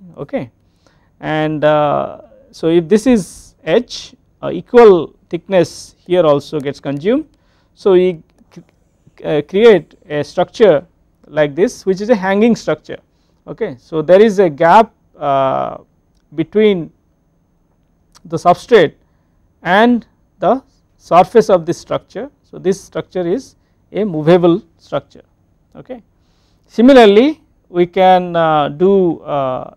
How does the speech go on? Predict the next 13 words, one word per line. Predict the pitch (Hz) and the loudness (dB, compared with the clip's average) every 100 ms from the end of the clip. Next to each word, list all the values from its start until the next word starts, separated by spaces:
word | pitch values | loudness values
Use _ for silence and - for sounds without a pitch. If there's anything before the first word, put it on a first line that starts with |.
| _ | _
you | 160 | -10
know, | 147 - - _ _ _ _ | -8 -8 -12 _ _ _ _
multi-step | 156 170 240 - 220 170 _ | -2 -2 -4 -2 -2 -2 _
etching. | - 160 - 214 233 | -10 -10 -6 -6 -6
For | 180 | -8
example, | 156 170 160 | -10 -10 -8
here | 160 185 214 233 _ _ _ _ | -2 0 0 -4 _ _ _ _
we | - 160 | -6 -2
are | 156 143 | -2 -4
etching, | 165 165 214 202 170 _ _ | -10 -6 -4 -4 -8 _ _
um, | 143 147 139 135 135 139 - _ _ _ _ _ _ - | -12 -10 -10 -12 -16 -20 -20 _ _ _ _ _ _ -10
this | 175 | -6
is | 208 185 - _ | -4 -4 -8 _